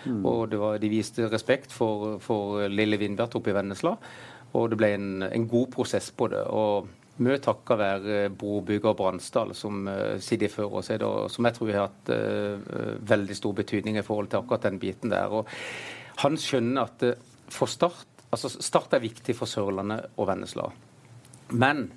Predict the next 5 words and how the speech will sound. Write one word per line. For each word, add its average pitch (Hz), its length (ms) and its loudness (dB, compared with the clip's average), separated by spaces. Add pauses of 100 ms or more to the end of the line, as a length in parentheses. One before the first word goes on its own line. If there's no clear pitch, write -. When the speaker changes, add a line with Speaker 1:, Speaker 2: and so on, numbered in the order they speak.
(580)
Speaker 2:
de 120 120 6
andre 127 200 2
klubbene 120 520 2 (260)
rundt 117 640 -2
Start, 156 240 2